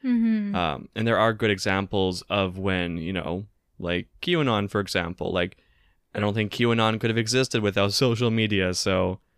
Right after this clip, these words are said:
Speaker 1: Yeah.
Speaker 2: it's not all good, but I'd rather have good and bad than just, you know, the C B C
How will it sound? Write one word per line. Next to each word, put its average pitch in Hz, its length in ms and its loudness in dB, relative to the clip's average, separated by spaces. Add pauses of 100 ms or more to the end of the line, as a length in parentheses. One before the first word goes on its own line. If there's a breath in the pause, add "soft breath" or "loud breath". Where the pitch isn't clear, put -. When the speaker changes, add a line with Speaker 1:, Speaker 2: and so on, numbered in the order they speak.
(180)
Speaker 1:
Yeah. 220 500 0
Speaker 2:
it's - 100 -12
not 127 220 2
all 135 220 4
good, 104 500 2
but 92 240 2 (380)
I'd 104 200 2
rather 98 320 2
have 95 300 2
good 104 180 0
and 92 160 0
bad 95 320 4
than 92 140 -4
just, 87 380 -2 (580)
you 104 140 -2
know, 85 340 -2 (540)
the 101 160 -12
C 113 260 0
B 98 180 0
C 95 760 0